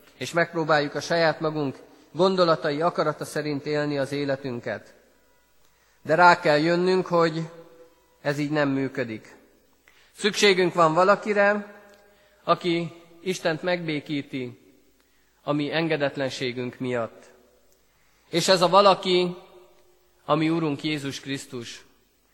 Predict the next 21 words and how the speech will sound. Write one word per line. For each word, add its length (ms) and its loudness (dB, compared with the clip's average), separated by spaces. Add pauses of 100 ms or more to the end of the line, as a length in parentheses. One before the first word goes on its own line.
(140)
Ő 180 0
az 160 2
egyetlen, 840 -2 (320)
aki 400 -4
közvetít, 800 -6 (260)
aki 280 -8
közben 420 -4
járhat 440 -6
értünk. 640 -12 (1120)
Jézus 440 2
az, 180 4
aki 460 0
össze 260 -4
tud 160 -8
bennünket 540 -2
hozni 360 -6
az 140 -4
Atyával. 760 -6 (1400)
Kedves 280 0
testvérem, 540 4
ha 360 4